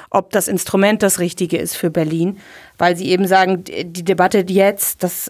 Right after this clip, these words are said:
äh, sagte mir vorhin F-D-P-Fraktionschef Sebastian Schaier,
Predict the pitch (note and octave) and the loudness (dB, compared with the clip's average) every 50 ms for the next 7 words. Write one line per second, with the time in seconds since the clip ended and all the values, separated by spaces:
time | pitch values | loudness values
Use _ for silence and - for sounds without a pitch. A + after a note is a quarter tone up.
0 | - - - - G3 F#3+ E3+ E3+ F#3 F#3 - F#3 F3 F3 F#3 - - F#3 G3 F#3+ | -10 -6 -2 0 0 0 2 2 0 0 0 2 2 2 2 2 2 2 2 2
1 | F#3+ F3 - - F3+ - - F#3 - - F3 - - - G3+ G3+ G3 - F#3+ F3+ | 2 0 -2 -4 -4 -2 -2 -2 -2 -2 -4 -4 -2 -2 -2 -2 0 -2 -2 -4
2 | - - F3 F#3+ F3+ F3 - E3+ E3+ - - F3+ F#3 G3 G3 F#3+ G3 | -4 -4 -2 -2 -2 -2 -2 -2 -4 -2 0 2 2 4 4 2 0